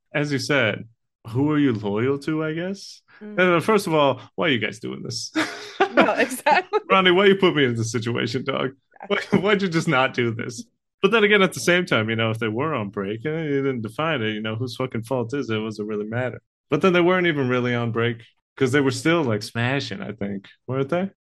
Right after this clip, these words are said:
Speaker 2: This is like a call to Friends right now. Were
Speaker 1: Right.
Speaker 2: they or were they not on a
Speaker 1: Were
Speaker 2: break?
Speaker 1: they or were they not on break? We need to know the
Speaker 2: They were on a
Speaker 1: definition.
Speaker 2: break.
Speaker 1: Oh, my lord.
Speaker 2: <laughs>
Speaker 1: J wow and Snooki, they go to an internet cafe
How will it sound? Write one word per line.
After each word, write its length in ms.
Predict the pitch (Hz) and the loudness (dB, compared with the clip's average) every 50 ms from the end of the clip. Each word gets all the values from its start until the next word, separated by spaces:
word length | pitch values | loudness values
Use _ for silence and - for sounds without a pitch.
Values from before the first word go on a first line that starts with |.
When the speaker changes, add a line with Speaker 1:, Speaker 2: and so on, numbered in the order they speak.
| _ _ - | _ _ -6
Speaker 2:
This 160 | 269 247 - | -6 -6 -6
is 140 | 247 240 233 | -10 -10 -6
like 160 | 247 247 254 | -6 -2 -2
a 80 | 277 269 | -2 -4
call 300 | - - 208 185 185 185 | -2 -2 -2 -2 -2 -2
to 140 | - 190 175 | -6 -10 -12
Friends 360 | - - 165 151 170 165 - | -6 -6 -4 -4 -4 -6 -4
right 180 | 156 151 135 147 | -4 -4 -4 -4
now. 240 | 151 147 156 - _ _ _ _ | -6 -8 -8 -10 _ _ _ _
Were 140 | - 113 - | 4 6 6
Speaker 1:
Right. 140 | 247 254 - | 6 6 6
Speaker 2:
they 180 | 262 262 277 269 | 6 6 6 6
or 80 | 247 | 4
were 140 | 226 226 247 | 4 2 2
they 100 | 254 262 | 2 2
not 220 | 262 302 339 320 - 359 | 2 2 0 4 4 4
on 100 | 359 359 359 | 4 4 2
a 80 | 453 - | 0 0
Speaker 1:
Were 260 | 127 139 165 190 208 | 4 6 8 8 8
Speaker 2:
break? 40 | 208 220 226 | 8 6 6
Speaker 1:
they 120 | 220 214 | 8 8
or 80 | 196 165 | 8 8
were 180 | 165 170 180 185 | 8 6 6 6
they 140 | 196 202 190 | 6 6 6
not 200 | 180 175 170 165 | 6 6 6 6
on 140 | 160 147 120 | 4 2 4
break? 240 | 139 139 135 127 135 | 4 4 4 2 0
We 100 | 131 127 | -2 -2
need 180 | 135 156 147 | -2 -2 -2
to 60 | 151 | -2
know 160 | 147 143 143 131 | -2 -2 -2 -2
the 140 | 127 127 | -2 -2
Speaker 2:
They 80 | - 123 | -2 -2
were 60 | 117 - | -2 -2
on 80 | 120 | -2
a 80 | 117 110 110 - | -2 -4 -4 -4
Speaker 1:
definition. 180 | - - 113 - | -4 -6 -4 -4
Speaker 2:
break. 600 | 392 427 453 480 480 466 415 339 269 - - - | -4 -4 -6 -8 -6 -6 -6 -8 -8 -12 -18 -14
Speaker 1:
Oh, 160 | 101 101 98 | -12 -10 -10
my 220 | 95 98 95 95 95 | -8 -8 -8 -8 -8
lord. 420 | 92 95 95 92 95 95 87 - _ | -8 -10 -8 -8 -8 -10 -10 -12 _
Speaker 2:
<laughs> 60 | - 254 254 _ - 302 - _ _ - 311 _ _ _ - _ _ _ _ _ _ _ _ - 120 | -14 -14 -14 _ -12 -12 -12 _ _ -18 -18 _ _ _ -20 _ _ _ _ _ _ _ _ -12 -4
Speaker 1:
J 220 | 113 117 120 127 | 0 0 2 4
wow 340 | 135 131 127 131 131 131 131 | 4 4 4 4 4 4 2
and 100 | 127 117 | 0 -2
Snooki, 480 | 113 113 120 113 107 110 113 110 104 98 | -2 -2 -2 -2 0 0 -2 -2 -2 -2
they 120 | 101 101 | -4 -4
go 200 | 98 113 113 117 | -2 0 0 0
to 160 | 120 123 117 | 0 0 -2
an 100 | 117 107 | -2 -2
internet 360 | 104 104 101 101 98 95 98 | -4 -4 -6 -6 -6 -8 -10
cafe 500 | - - 95 90 - - 95 92 92 90 | -8 -8 -10 -10 -8 -8 -10 -8 -8 -12